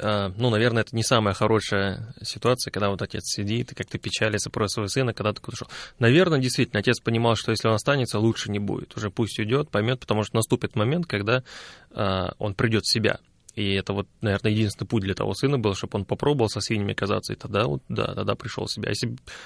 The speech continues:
со свиньями не оказался, может быть, и, и никогда б не пришел в себя в доме отца. Тем не менее, там интересны слова, которые говорит отец. Это, опять же, вот я когда так анализировал о культуре,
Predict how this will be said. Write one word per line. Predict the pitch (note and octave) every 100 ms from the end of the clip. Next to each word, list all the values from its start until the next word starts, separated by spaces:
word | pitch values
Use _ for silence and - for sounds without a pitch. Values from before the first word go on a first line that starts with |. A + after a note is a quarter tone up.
| -
со | -
свиньями | - B2 A#2+
не | A2+
оказался, | A2+ A#2+ C#3 A#2+
может | A2+ A2
быть, | G#2+
и, | B2
и | - A2
никогда | G#2+ G#2
б | F#2+
не | G2+
пришел | G#2 G2+ G#2+
в |
себя | - G2+
в | G2
доме | G2 G2+
отца. | F#2+ - - - - - -
Тем | C3+ C#3+
не | D3
менее, | E3+ D3+
там | C3 -
интересны | B2 C3+ C#3+ C3
слова, | A#2+ B2 C3+ F#3+
которые | - G#2 C#3 B2
говорит | G#2+ A#2 A2
отец. | - G#2 - - -
Это, | G2+
опять | A2+ A#2 G2+
же, | G#2
вот | G2
я | G2+ G2 -
когда | - G2+ G2
так | -
анализировал | G#2 G#2 A#2 D#3 A#2
о | G2
культуре, | A2 G2 G#2+ -